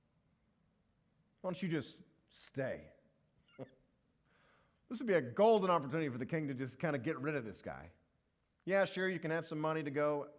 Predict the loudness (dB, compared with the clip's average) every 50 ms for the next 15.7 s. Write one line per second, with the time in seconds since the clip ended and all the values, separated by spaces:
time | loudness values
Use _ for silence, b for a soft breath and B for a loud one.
0 | -20 -16 -12 -10 -10 -10 -8 -6 -6 -6 -4 -4 -6 -8 -6 -4 -2 -2 -2 -2
1 | -2 -4 -4 -6 -6 -8 -8 -8 -8 -8 -6 -4 -4 -4 -6 -8 -12 -20 -20 _
2 | _ _ _ -20 -20 -20 -20 _ _ _ _ _ _ _ _ _ _ _ _ -16
3 | -10 -8 -6 -6 -6 -8 -10 -12 -12 -12 -14 -16 -20 -20 _ _ _ _ _ _
4 | _ _ _ _ -2 -2 0 0 -2 -2 -2 -2 -2 -4 -8 -10 -10 -10 -12 -14
5 | -16 -16 -16 -18 -16 -16 -16 -16 -16 -18 -20 _ _ _ _ _ _ _ _ _
6 | _ _ _ _ _ _ _ _ _ _ _ _ _ _ _ _ _ _ _ _
7 | _ -4 -2 2 2 2 2 2 2 2 2 2 0 0 0 0 0 0 2 4
8 | 8 10 10 10 8 6 0 -6 -8 0 2 4 4 4 2 -2 -8 -14 -14 -14
9 | -12 -10 -8 -8 -8 -8 -10 -14 -18 -18 -18 -20 -20 -20 _ _ _ _ _ _
10 | _ _ _ _ _ _ _ _ _ _ _ _ _ _ _ _ _ _ _ _
11 | _ _ -8 -6 -4 -4 -4 -4 -6 -6 -8 -10 -12 -14 -16 -18 -20 _ -20 _
12 | _ _ _ _ _ _ _ _ _ _ _ _ _ _ _ _ _ _ _ _
13 | _ _ _ _ _ _ _ _ _ _ _ _ _ _ _ -14 -4 0 0 0
14 | 0 -2 -6 -6 -4 -4 -4 -4 -4 -4 -4 -4 -4 -6 -6 -6 -8 -8 -8 -8
15 | -10 -14 -16 -16 -16 -20 -20 -14 -10 -8 -8 -8 -8 -10